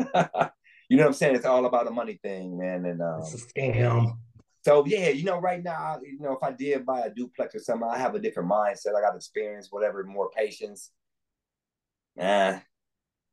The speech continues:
Speaker 1: I'm good. <laughs>
Speaker 2: Ah, I hear you.
Speaker 1: Hey, could you imagine being twenty-one, twenty-two years old, and you got female tenants upstairs and female tenants downstairs, and you trying to go get your rent?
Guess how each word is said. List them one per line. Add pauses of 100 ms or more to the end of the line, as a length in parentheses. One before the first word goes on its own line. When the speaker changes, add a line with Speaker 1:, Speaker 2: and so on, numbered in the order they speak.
(380)
Speaker 1:
I'm
good. (480)
<laughs> (960)
Speaker 2:
Ah, (160)
I
hear
you.
Speaker 1:
Hey,
could
you
imagine
being (1000)
twenty-one,
twenty-two
years
old, (120)
and
you
got (540)
female
tenants
upstairs
and
female
tenants
downstairs,
and
you
trying
to
go
get
your
rent?